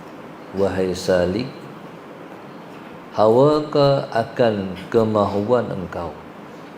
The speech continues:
wa hazzaka dan juga habuan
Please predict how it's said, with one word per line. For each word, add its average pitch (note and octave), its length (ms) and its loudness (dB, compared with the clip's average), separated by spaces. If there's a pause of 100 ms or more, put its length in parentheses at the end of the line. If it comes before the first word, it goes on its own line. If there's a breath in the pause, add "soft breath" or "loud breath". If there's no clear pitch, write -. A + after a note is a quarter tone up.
(1300)
wa G#2+ 160 6
hazzaka C#3+ 1000 2
dan G#2+ 300 4
juga A2+ 480 2 (920)
habuan B2+ 520 2